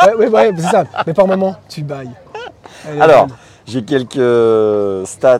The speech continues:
Speaker 2: relatives à cette U S Open. Tu ne regardes pas parce que je vais devoir te mettre à contribution un peu pour voir si tu suis.
Speaker 1: Allez.
Speaker 2: Cette U S Open qui est historique, je
Speaker 1: Juste
Speaker 2: vous l'ai
Speaker 1: pas
Speaker 2: dit
Speaker 1: d'être
Speaker 2: en
Speaker 1: bon dans ce genre de stats, mais vas-y.
Speaker 2: Je vous l'ai dit en intro de ce podcast,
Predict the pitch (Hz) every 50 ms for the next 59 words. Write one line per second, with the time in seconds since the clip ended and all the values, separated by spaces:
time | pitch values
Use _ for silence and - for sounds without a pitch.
0 | - - 104 92 87 87 87 101 101 101 101 - - - 107 98 98 95 92 -
1 | 98 87 - - 95 90 90 90 92 95 - - 104 - - 110 107 98 - 104
2 | 104 104 110 117 120 113 117 113 101 135 170 175 - 127 110 104 104 101 98 101
3 | 104 98 - 101 98 98 95 - 95 - 92 - - - 92 92 - - 110 104
4 | 98 107 101 - 87 87 87 90 92 - - - - - - - 127 147 - -
5 | _ - - 180 175 180 180 180 - - - - _ _ _ _ _ - - -
6 | - 110 - 113 95 90 110 107 - 120 - - 117 101 - - 107 _ - -
7 | 185 120 151 - - 143 143 151 135 147 175 190 208 214 214 202 202 190 185 180
8 | 170 180 185 190 175 170 151 151 170 170 170 214 - - 180 147 131 - 165 156
9 | 147 160 165 165 156 151 131 139 123 123 123 113 113 113 113 104 107 107 101 101
10 | 110 110 101 98 98 98 101 - - - 110 110 107 90 92 90 90 90 92 90
11 | 90 87 85 - 95 - 110 98 - 165 175 175 - - -